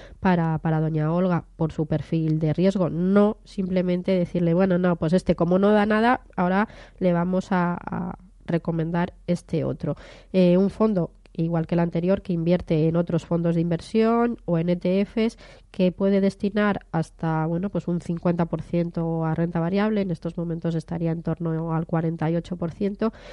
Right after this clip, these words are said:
y que en el año lleva una rentabilidad del cero coma doce.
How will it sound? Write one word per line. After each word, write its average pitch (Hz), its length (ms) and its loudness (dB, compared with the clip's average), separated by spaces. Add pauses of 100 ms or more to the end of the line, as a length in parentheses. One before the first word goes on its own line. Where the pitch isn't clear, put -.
(160)
y 202 100 -2
que 190 340 4
en 190 120 2
el 196 120 6
año 220 320 4
lleva 214 420 2
una 208 240 0
rentabilidad 202 600 0
del 202 180 0
cero 208 240 -2
coma 185 200 -2
doce. 175 360 0